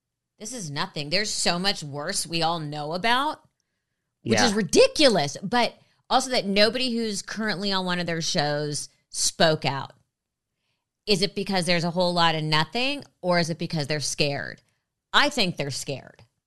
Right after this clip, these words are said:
Speaker 2: I think they're scared. I think they're scared. And I think they will remain scared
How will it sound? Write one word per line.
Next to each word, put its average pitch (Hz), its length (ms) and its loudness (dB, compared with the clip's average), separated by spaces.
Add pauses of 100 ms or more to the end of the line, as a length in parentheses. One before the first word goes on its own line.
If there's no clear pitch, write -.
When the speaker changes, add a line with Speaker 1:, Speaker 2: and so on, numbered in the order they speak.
Speaker 2:
I 135 160 8
think 127 260 6
they're 117 140 4
scared. - 560 -4 (280)
I 139 160 6
think 147 200 6
they're 139 120 6
scared. 131 280 4
And 147 100 6
I 156 80 6
think 180 220 2
they 180 120 10
will 160 240 8
remain 160 560 4
scared 127 800 2